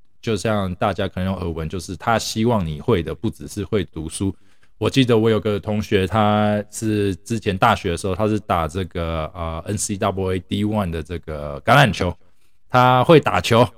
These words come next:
也是，也会读书，所以他就到最后就进入医学院里面了。这个是神人等级的，会运动，会体育。那所谓的N C double A就是美国大学顶级的这个殿堂啊，几乎可以说是，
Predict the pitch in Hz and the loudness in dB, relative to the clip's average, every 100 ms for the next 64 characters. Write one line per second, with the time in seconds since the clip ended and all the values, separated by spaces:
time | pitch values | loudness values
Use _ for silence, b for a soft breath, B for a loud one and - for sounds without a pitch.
0 | 120 - - 92 87 85 - 107 101 98 | -20 -20 -12 -6 -6 -4 -2 0 0 0
1 | 95 95 92 95 101 143 143 123 110 110 | 0 -2 -4 0 0 4 4 4 0 2
2 | 131 127 - - 87 87 80 82 78 80 | 2 2 -6 -8 -6 -6 -6 -6 -6 -6
3 | 78 80 - 87 82 80 95 92 87 82 | -8 -10 -10 -8 -6 -6 -4 -4 -2 -4
4 | 85 71 85 80 73 - 107 95 - 98 | -4 -6 -8 -10 -10 -8 -4 -2 -2 -4
5 | 90 - 98 113 110 104 82 - 82 76 | -2 -2 0 0 0 -2 -6 -8 -10 -4
6 | - 113 107 101 95 104 120 110 - 82 | 4 4 4 0 -2 -4 -2 -4 -6 -4
7 | 92 - - - - - 120 113 104 104 | -4 -6 -20 -20 -18 -2 2 4 2 0
8 | 104 - 107 117 120 - 107 95 98 98 | -4 0 2 4 2 0 -2 -2 -4 -4
9 | 98 90 101 95 82 80 85 - 104 - | -4 -4 -2 -2 -4 -4 -6 -2 -2 -2
10 | 85 - 85 - 85 82 85 92 82 - | -4 -4 -4 -4 -6 -6 -6 -8 -8 -8
11 | 90 82 123 82 - 76 82 82 123 120 | -8 0 0 0 -6 -12 -12 -6 0 2
12 | 123 120 104 110 104 110 107 98 95 | 2 4 2 0 -4 -2 -2 0 -4